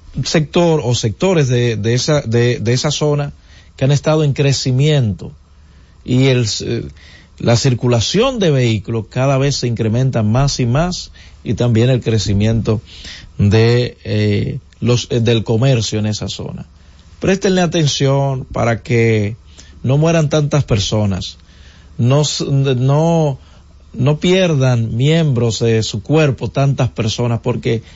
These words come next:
ha habido accidentes que sufren algunos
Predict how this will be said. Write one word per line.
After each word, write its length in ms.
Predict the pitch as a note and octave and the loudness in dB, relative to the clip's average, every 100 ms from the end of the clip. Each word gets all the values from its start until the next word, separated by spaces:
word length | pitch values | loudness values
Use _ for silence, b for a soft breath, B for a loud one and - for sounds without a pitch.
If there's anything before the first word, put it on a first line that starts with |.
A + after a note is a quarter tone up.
| B B B | B B B
ha 100 | A#2+ | 0
habido 220 | C3+ E3+ | 2 2
accidentes 960 | D#3+ - D#3+ E3+ D3+ A#2+ C3 B2 - - b b b - | 0 0 2 2 2 2 0 -2 -6 -14 b b b -4
que 500 | C#3 B2+ B2+ A#2+ - - - - - - - - | 0 2 2 0 -2 -12 -20 -20 -20 -20 -20 -20
sufren 600 | - - F#3 F#3+ D#3 D3+ | -10 -2 0 2 2 2
algunos 580 | C3 B2 D#3 D#3+ C#3+ - | 2 2 2 0 0 -6